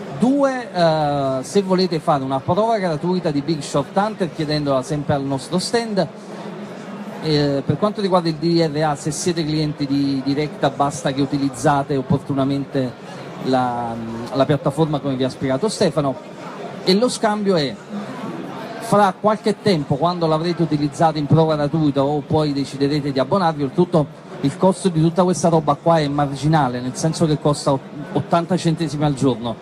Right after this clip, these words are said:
meno di un caffè, per avere uno strumento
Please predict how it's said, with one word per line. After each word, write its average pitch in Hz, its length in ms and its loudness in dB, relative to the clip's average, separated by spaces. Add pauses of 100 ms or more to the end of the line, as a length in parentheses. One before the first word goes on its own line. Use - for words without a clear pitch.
(540)
meno 180 240 2
di 151 100 -4
un 156 80 -4
caffè, 190 400 0
per 151 140 2
avere 147 240 2
uno 147 140 0
strumento 160 880 0